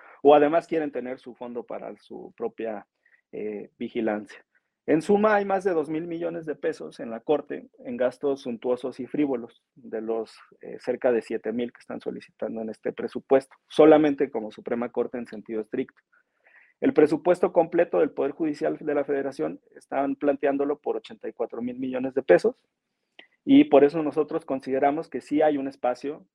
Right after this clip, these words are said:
viable de reducción de entre quince mil y veinticuatro mil millones entre estos tres, eh, subconjuntos, que sería Suprema Corte, Consejo de la Judicatura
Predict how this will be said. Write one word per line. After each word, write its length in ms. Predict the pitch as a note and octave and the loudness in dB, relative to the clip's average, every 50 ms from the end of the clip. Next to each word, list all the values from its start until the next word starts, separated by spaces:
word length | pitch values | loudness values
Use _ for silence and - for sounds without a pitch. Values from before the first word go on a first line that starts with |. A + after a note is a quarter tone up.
| _ _ _ _ _ _ _ _ _ | _ _ _ _ _ _ _ _ _
viable 480 | A#2 C3 C#3+ D#3 D#3 C#3+ B2+ B2+ C#3+ | 0 4 6 6 6 4 0 -4 -6
de 460 | C#3 C3+ A2+ A2+ A#2 A#2+ B2+ C3 - _ | -8 -8 -8 -6 -6 -6 -6 -8 -10 _
reducción 800 | - - B2 A#2 A2 A2+ A2 - - C#3+ C#3 C3+ C#3+ F#3 - _ _ - | -18 -10 -8 -8 -8 -8 -10 -6 -2 0 0 0 0 -4 -12 _ _ -18
de 340 | A#2+ A#2+ A#2+ A2+ A2+ - A#2 | -10 -6 -4 -4 -4 -4 -8
entre 220 | G#2+ - A#2 G#2+ | -10 -12 -14 -14
quince 320 | - B2 A#2 G#2+ - A#2 A2+ | -10 -12 -12 -10 -8 -8 -8
mil 180 | A#2 B2 C3 C#3 | -6 -6 -6 -6
y 40 | C#3 | -8
veinticuatro 500 | A#2+ A2 - G#2+ - G#2+ G#2 - A2 A2 | -8 -10 -14 -10 -8 -8 -8 -6 -6 -6
mil 140 | A2+ A2+ A#2 | -6 -4 -4
millones 500 | C3 B2+ B2 B2 A#2+ B2+ D#3 - - - | -2 0 0 -2 -2 -2 -8 -10 -10 -10
entre 280 | B2 A#2 - A#2 B2 A#2 | -8 -4 0 2 2 2
estos 260 | - - B2 A#2 _ | 2 0 -6 -6 _
tres, 460 | - A2 A2+ A2 A2 - - _ _ _ _ - | -6 -4 -2 -2 -4 -4 -10 _ _ _ _ -12
eh, 400 | A#2+ G#2+ G2+ G2+ G2+ G2+ G2 G#2 G2+ _ _ _ _ _ _ _ _ _ _ _ _ _ | -10 -8 -8 -6 -6 -6 -8 -8 -12 _ _ _ _ _ _ _ _ _ _ _ _ _
subconjuntos, 800 | - - D3 - - - A#2+ A#2+ - C3 B2 A2+ - G#2 - - | 4 4 4 4 6 4 4 4 4 2 0 0 0 -6 -8 -8
que 100 | - - | -10 -8
sería 260 | A2+ G#2+ A2+ A2+ G#2+ | -4 0 0 -2 -2
Suprema 360 | - - - B2 C3 C#3 C#3 | -2 -2 0 2 4 4 6
Corte, 380 | - F#3+ F#3+ F#3+ F#3+ F#3+ G3 - - | 6 4 4 4 -2 -8 -8 -10 -8
Consejo 400 | C3 B2 A#2 - A#2+ - - A#2+ | -8 -8 -6 -8 -10 -6 -4 -4
de 60 | A2+ | -4
la 80 | A2+ - | -4 -4
Judicatura 600 | - B2 A#2+ - C3 - - E3 - - - | -8 -8 -6 -6 -8 -4 -2 -4 -4 -4 -6